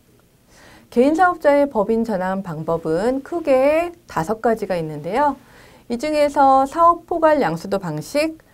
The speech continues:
사업 부분 양수도 방식은 실무에서도 많이 이용하지만 비교적 간단한 방법입니다. 그리고 현물 출자 방식, 세관면 포괄 양수도 방식은 비교적 복잡한 방법으로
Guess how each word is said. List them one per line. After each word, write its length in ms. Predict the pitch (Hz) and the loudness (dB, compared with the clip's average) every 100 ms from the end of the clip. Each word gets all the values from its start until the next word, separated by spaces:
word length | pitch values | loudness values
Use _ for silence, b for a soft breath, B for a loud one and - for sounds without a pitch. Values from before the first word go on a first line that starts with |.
| b | b
사업 320 | - 320 320 | 2 2 2
부분 320 | 220 196 226 | -4 0 0
양수도 480 | 180 165 202 202 190 | 0 -6 -4 -4 -4
방식은 720 | 190 151 143 160 240 285 107 b b b _ | -6 -10 -8 -2 0 0 -2 b b b _
실무에서도 500 | 370 370 349 320 277 | -8 -6 -2 -2 0
많이 280 | 180 185 | -2 -2
이용하지만 720 | 170 165 156 - 196 320 339 339 | -6 -4 -6 -4 -2 -2 -2 -10
비교적 420 | - 185 208 240 | -10 0 2 2
간단한 480 | 247 160 156 185 226 | 0 -10 -4 -2 -2
방법입니다. 840 | 214 156 180 175 160 143 143 156 160 _ _ b b b b | -4 -6 -8 -8 -10 -8 -8 -10 -12 _ _ b b b b
그리고 220 | - 196 226 | -8 -2 0
현물 360 | 359 370 381 | 0 -2 -4
출자 280 | - 320 285 | -4 0 0
방식, 580 | 208 160 160 285 320 320 b b _ | 0 -6 -4 -4 -4 -6 b b _
세관면 640 | - 339 330 311 311 302 | -6 -2 0 2 0 -4
포괄 260 | 320 320 254 | -2 0 0
양수도 320 | 170 202 208 | -2 -2 -2
방식은 640 | 185 147 - 170 262 - B B _ | -2 -6 -4 2 2 2 B B _
비교적 520 | 214 202 220 254 - | -4 -2 2 2 2
복잡한 600 | 165 156 220 220 226 214 | -10 -4 -4 -2 -2 -2
방법으로 920 | 208 160 160 196 196 170 170 247 285 | -6 -8 0 0 0 -4 -2 0 -2